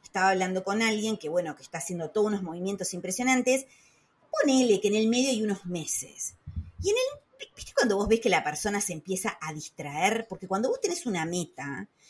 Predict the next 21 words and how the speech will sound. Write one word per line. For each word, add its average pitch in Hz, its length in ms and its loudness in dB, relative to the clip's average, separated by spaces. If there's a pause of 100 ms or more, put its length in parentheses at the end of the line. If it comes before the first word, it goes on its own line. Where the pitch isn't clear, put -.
(140)
y 185 80 -10
te 190 100 0
vas 202 180 0
a 254 60 2
mover 190 240 2
de 196 80 0
país 202 540 2
y 156 80 -14
tenés 196 200 -2
que - 80 -6
hacer 233 200 -2
un 190 80 -2
montón 175 300 -4
de 190 100 -4
cosas, 151 500 -8 (320)
no 392 80 -4
tenés 453 420 4
muchas 202 360 -2
cosas 185 360 -4
para 160 240 -2
distraerte. 147 880 -6